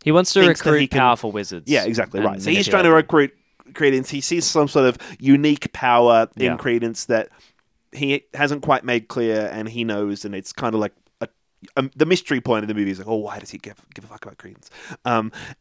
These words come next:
Speaker 2: and then Newt, for whatever reason,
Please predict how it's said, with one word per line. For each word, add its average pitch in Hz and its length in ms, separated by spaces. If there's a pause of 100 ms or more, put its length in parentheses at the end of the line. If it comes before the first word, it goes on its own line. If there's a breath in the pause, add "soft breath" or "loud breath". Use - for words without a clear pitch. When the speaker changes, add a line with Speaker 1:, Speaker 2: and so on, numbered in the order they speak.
Speaker 2:
and 135 160
then 127 380
Newt, 147 680 (580)
for 151 200
whatever 127 320
reason, 107 520